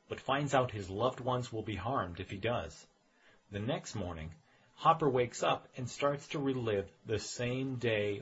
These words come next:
over again. This pattern continues, and Hopper retains the memories of the previous day each time. To stop the cycle, he must solve the mystery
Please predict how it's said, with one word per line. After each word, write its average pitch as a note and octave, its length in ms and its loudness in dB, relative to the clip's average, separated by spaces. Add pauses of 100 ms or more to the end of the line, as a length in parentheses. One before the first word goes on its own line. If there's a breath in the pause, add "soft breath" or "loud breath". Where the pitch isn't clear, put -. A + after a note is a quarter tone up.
over G#2+ 360 -2
again. G2+ 440 -2 (640 loud breath)
This G#2 160 -4
pattern A#2+ 400 4
continues, D3 600 -2 (200)
and A2 120 -4
Hopper D3+ 320 0
retains C#3 500 -2
the B2+ 120 -2
memories A#2+ 500 0
of A#2+ 140 -8
the A#2+ 80 0
previous C3 760 -2
day F#2+ 420 -2
each C3 300 -6
time. G2+ 320 -2 (720 loud breath)
To G#2+ 100 -4
stop B2 320 6
the E3+ 80 0
cycle, C#3 500 2 (220 loud breath)
he C#3 160 4
must G#2 260 0
solve A#2+ 300 4
the C#3+ 80 2
mystery B2+ 420 0